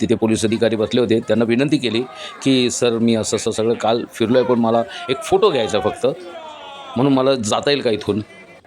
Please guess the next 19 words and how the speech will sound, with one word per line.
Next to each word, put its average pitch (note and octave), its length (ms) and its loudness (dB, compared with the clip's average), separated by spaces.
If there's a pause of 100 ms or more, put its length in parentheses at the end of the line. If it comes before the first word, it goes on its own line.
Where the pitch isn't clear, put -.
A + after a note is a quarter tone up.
तर B2+ 140 0
खरोखर E3 380 0 (580)
तर F3 60 2
त्यांनी D3+ 260 2
मला D#3+ 340 4
जाण्याची A#2 320 0
परवानगी A#2+ 360 2
दिली. G2 220 0 (380)
मी A#2+ 60 4
प्रभू A#2+ 260 0
रामचंद्रांचे B2 580 2
आभार A2+ 220 4
मानले. G#2 320 -2 (320)
खरोखरच C#3+ 520 2
त्या - 320 -2
पोलीस C3+ 300 2
अधिकाऱ्यांच्या B2+ 640 2
रूपात A2 320 0
राम, A2 300 0